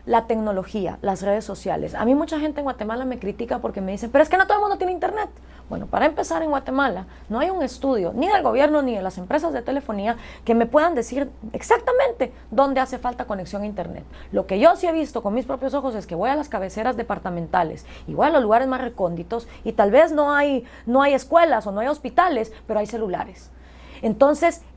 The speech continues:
eventualmente, todo el mundo va a tener acceso a internet. Todos los medios de comunicación se tardan su tiempo en llegar a toda la población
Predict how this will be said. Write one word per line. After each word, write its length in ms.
eventualmente, 1000
todo 180
el 80
mundo 220
va 80
a 40
tener 200
acceso 240
a 40
internet. 440
Todos 200
los 120
medios 260
de 80
comunicación 720
se 180
tardan 440
su 140
tiempo 520
en 180
llegar 260
a 100
toda 180
la 140
población 500